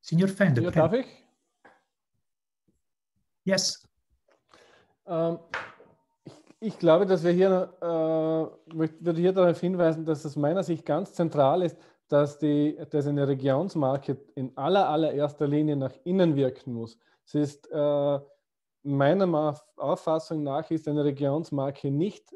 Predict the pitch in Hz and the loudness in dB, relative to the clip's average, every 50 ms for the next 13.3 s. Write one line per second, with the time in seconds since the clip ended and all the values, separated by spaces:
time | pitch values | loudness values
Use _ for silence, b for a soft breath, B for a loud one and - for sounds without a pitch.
0 | - - 147 135 139 156 156 156 170 156 160 160 160 151 156 147 143 - 147 143 | -12 -8 -4 -2 -2 -2 -2 -2 0 2 2 4 2 2 0 -2 -4 -4 -4 -2
1 | 151 139 143 139 156 156 - - 147 131 - - 113 120 143 160 - 185 151 - | 0 2 2 2 2 0 -4 -8 -10 -8 -8 -8 -8 -8 -8 -8 -8 -8 -4 -2
2 | 160 151 160 170 165 - - 170 - - 165 - 170 156 - - 139 135 147 - | -2 -2 -2 -2 -4 -6 -10 -10 -8 -8 -8 -6 -6 -8 -6 -6 -6 -6 -6 -6
3 | - 190 - B B B B B B - - 156 147 151 156 151 151 147 B B | -8 -8 -8 B B B B B B -2 0 2 4 4 4 2 2 -2 B B
4 | B B - 156 151 147 147 147 151 147 147 147 147 143 143 151 147 147 _ - | B B 0 2 4 6 6 6 6 4 4 4 2 2 0 -2 -4 -6 _ -2
5 | 156 139 139 139 131 151 170 196 208 185 151 143 139 147 180 202 - - - - | 0 0 2 2 2 2 0 0 0 0 0 0 2 2 2 0 -2 -6 -20 -20
6 | _ _ _ _ _ _ _ _ - 151 139 139 139 135 143 165 180 185 180 170 | _ _ _ _ _ _ _ _ 2 4 4 4 6 4 4 2 2 2 0 0
7 | 165 156 160 151 135 143 135 135 156 175 170 156 - 135 139 139 156 151 139 131 | 0 0 0 0 0 0 0 0 0 -2 -4 -4 -2 0 0 0 0 0 0 0
8 | 143 160 180 180 - - 147 143 147 160 151 147 - 143 139 - 139 135 135 170 | 0 0 0 -2 -2 0 2 2 2 0 -2 -4 -6 -8 -8 -6 -6 -4 -2 -4
9 | 180 - - - 147 143 143 - 156 - 147 151 143 165 170 170 165 156 147 151 | -4 -4 0 2 2 2 2 -2 -4 -4 -2 -2 -2 -2 -2 -2 -2 0 -2 -2
10 | 139 147 143 147 151 143 143 139 135 131 - 123 135 135 147 175 175 180 170 160 | 0 0 0 2 2 0 0 0 0 0 -2 -4 -4 -2 -2 -2 -2 -2 -2 0
11 | 156 156 151 143 147 143 139 131 139 131 135 143 156 156 B B B B _ - | 0 -2 -2 -2 -2 -4 -2 0 0 2 2 2 2 0 B B B B _ 0
12 | 160 156 156 151 - - - - - 135 127 143 143 - - 139 127 120 117 113 | 0 0 0 0 -6 -8 -8 -4 -2 -2 -2 -2 -4 -6 -6 -6 -6 -6 -8 -10
13 | - - - 113 - | -12 -14 -16 -16 -16